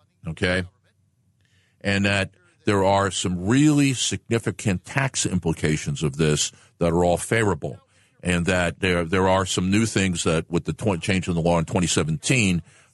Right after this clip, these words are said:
that I'm not gonna go through for two reasons. One, they're too complicated,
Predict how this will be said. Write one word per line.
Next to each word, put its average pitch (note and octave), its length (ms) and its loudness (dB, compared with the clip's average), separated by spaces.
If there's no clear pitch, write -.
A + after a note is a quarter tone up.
that F2 360 0
I'm F2 140 0
not F2+ 160 0
gonna E2+ 160 -2
go F2+ 180 2
through E2+ 280 0
for D#2 160 -6
two - 180 0
reasons. D2+ 420 -2
One, E2+ 360 0
they're D2 160 -4
too - 180 0
complicated, E2 680 -2